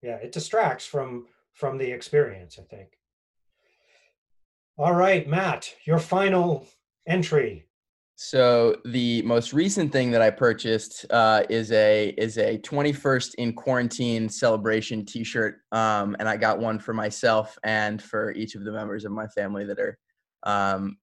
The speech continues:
Speaker 2: currently living, living here in New Jersey with me, um, to, to help celebrate my, my twenty-first, which, which is, uh, on July second, so it's about a month away.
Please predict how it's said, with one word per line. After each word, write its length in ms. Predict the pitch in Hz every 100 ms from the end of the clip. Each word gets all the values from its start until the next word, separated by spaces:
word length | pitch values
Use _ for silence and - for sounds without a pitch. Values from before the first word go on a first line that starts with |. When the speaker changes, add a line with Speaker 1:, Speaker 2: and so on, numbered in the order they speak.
| -
Speaker 2:
currently 320 | - 117 110
living, 440 | 110 110 107 107 101 _
living 240 | 113 104
here 220 | 107 104 101
in 80 |
New 100 | 104
Jersey 360 | 101 107 107 107
with 140 | 107
me, 280 | 107 101 104 - _ _ -
um, 460 | 107 104 101 101 -
to, 160 | 110 110 -
to 100 | 120
help 220 | 123 123
celebrate 640 | - 156 147 131 135 127
my, 400 | 123 117 113 110
my 200 | - 117
twenty-first, 600 | 107 - 127 120 123 117
which, 300 | 120 110 - _
which 180 | 113 117
is, 260 | 110 101 -
uh, 160 | 107 98
on 140 | 113
July 280 | 110 113 110
second, 400 | 107 113 107 104
so 120 | -
it's 80 | 104
about 160 | - 107
a 40 |
month 260 | 110 110 104
away. 340 | 104 101 104